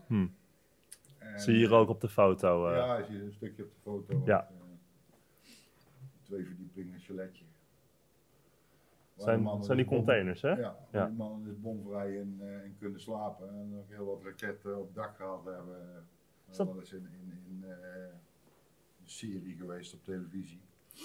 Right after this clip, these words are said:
Speaker 2: Waar je dat hebt kunnen zien. In die tijd zaten wij daar ook. En, eh, ja, en dan, eh,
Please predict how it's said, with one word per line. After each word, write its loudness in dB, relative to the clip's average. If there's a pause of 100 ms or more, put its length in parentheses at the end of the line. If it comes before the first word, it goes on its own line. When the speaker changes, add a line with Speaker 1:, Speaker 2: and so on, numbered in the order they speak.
(920)
Speaker 2:
Waar -18
je -14
dat -18
hebt -16
kunnen -10
zien. -10 (1000)
In -12
die -8
tijd -6
zaten -10
wij -6
daar -12
ook. -14 (1700)
En, -10
eh, -10
ja, -2
en -2
dan, -2
eh, 0